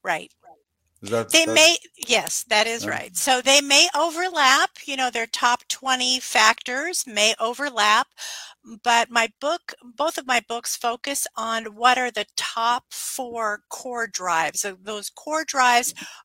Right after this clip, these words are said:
Speaker 1: are
Speaker 2: Mm.
Speaker 1: the animal drives of what drives us instinctually, hormonally, with our synapses, our,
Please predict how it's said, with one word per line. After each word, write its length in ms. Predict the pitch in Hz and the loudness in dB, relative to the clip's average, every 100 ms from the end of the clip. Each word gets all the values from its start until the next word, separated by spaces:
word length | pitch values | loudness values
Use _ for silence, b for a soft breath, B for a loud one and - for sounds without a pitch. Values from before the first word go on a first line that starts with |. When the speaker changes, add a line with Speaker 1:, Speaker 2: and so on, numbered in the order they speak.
| - | -4
Speaker 1:
are 100 | 214 | -2
Speaker 2:
Mm. 80 | 196 | -2
Speaker 1:
the 160 | 196 - | -8 -4
animal 540 | 233 269 311 311 214 180 | 4 4 4 -2 -8 -8
drives 580 | 180 175 170 170 - - | -8 -6 -6 -6 -8 -6
of 400 | 220 214 202 - | -2 0 -2 -8
what 400 | - 214 247 - | -18 -4 -2 -2
drives 540 | 202 226 220 226 240 - | -8 -4 4 6 4 0
us 240 | 220 - - | -4 -4 -6
instinctually, 1000 | 226 214 - 269 269 - 262 254 254 254 - B B | -8 -6 -2 -2 -2 -6 -6 -4 -2 -2 -6 B B
hormonally, 880 | - 208 208 220 247 254 254 254 262 - | -10 -8 -2 -2 -2 -4 0 0 -2 -6
with 200 | 202 - | -12 -10
our 200 | - - | -12 -8
synapses, 1080 | - 196 196 240 254 - 262 254 254 254 | -8 -4 2 4 4 0 -2 0 0 -2
our, 280 | 185 165 170 | -4 -6 -10